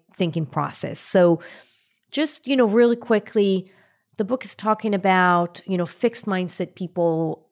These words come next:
And these are people that believe that you can't change, that, you know, they see failures. They think that everyone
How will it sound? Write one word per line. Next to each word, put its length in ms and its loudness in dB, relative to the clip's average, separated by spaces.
And 460 -2
these 180 0
are 60 -2
people 460 4
that 220 -2
believe 760 2
that 180 2
you 180 4
can't 460 -4
change, 720 -2
that, 420 2
you 140 0
know, 80 2
they 120 2
see 220 0
failures. 960 6
They 160 0
think 220 -2
that 160 2
everyone 500 0